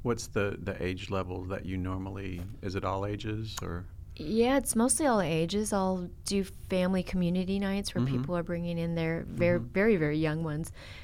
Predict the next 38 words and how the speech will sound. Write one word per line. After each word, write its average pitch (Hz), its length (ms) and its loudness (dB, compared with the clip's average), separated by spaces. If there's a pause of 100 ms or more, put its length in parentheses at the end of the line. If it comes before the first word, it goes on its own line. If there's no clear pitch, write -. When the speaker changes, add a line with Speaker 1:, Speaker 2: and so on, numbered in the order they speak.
(140)
Speaker 2:
But 254 240 -4
generally, 269 500 4
I 262 40 4
would 240 120 0
say 185 500 -2
ages 175 760 0 (640)
four 190 500 2
and 165 340 -2
up. 143 360 -6 (140)
Speaker 1:
Okay. 120 260 -4 (160)
Speaker 2:
Or 190 120 2
kinder 175 560 0
and 151 360 -2
up. 143 320 -4
Speaker 1:
Okay. 120 280 -2 (120)
Speaker 2:
And 180 120 -2
I 185 120 2
speak - 760 -4
not 180 220 -2
just 202 260 -2
to 190 120 -2
elementary 170 480 0
schools, 208 440 -2
but 247 160 -6
to 180 120 -4
middle 185 240 0
grade, 180 480 0
to 180 80 -4
high 165 160 0
school. 175 440 0
I've 160 140 -2
been 135 140 -4
Speaker 1:
Mm-hmm. 165 160 4
Speaker 2:
to 175 100 -2
colleges, 160 720 -2 (560)
because 180 360 -2
these 185 220 0
issues 180 720 2